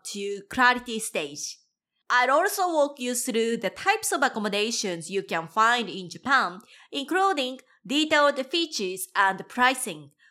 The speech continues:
which is information I haven't shared before. So, if you'd like to make your travel planning journey easier and faster,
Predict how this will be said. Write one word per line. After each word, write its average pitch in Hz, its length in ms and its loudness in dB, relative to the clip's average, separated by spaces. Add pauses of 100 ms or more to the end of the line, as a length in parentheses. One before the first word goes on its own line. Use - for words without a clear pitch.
(120)
which 320 240 0
is 294 160 0 (100)
information 254 760 0
I 220 100 2
haven't 285 500 0
shared 208 440 -4
before. 160 520 -10 (640)
So, 185 580 0 (360)
if 233 160 -8
you'd 262 160 -2
like 359 300 4
to 381 120 -2
make 285 260 0
your 247 120 -2
travel 254 380 2
planning 226 420 0
journey 285 600 2
easier 262 600 -2
and 170 160 -6 (100)
faster, 214 600 0